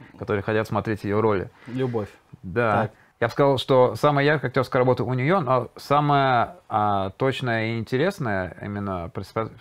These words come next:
Speaker 1: с профессиональной точки зрения у Мэйси Уильямс. То есть там есть две
Speaker 2: Мгм.
Speaker 1: хорошие актрисы в этом фильме.
Speaker 2: Так.
Speaker 1: И фильм ты смотришь как бы ради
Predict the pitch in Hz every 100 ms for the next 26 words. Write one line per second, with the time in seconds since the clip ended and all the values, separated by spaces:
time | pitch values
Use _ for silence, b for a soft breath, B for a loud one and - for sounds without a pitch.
0 | - 107 107 - - 131 110 113 - 110
1 | 151 175 123 117 127 117 110 120 - 117
2 | 101 87 - - 98 98 110 110 107 139
3 | 127 131 - 113 127 104 101 101 92 -
4 | - - B B B B - 120 104 -
5 | 143 113 - 226 190 175 151 151 165 -
6 | - - - 113 113 113 101 92 - _
7 | _ _ _ _ _ _ 113 127 131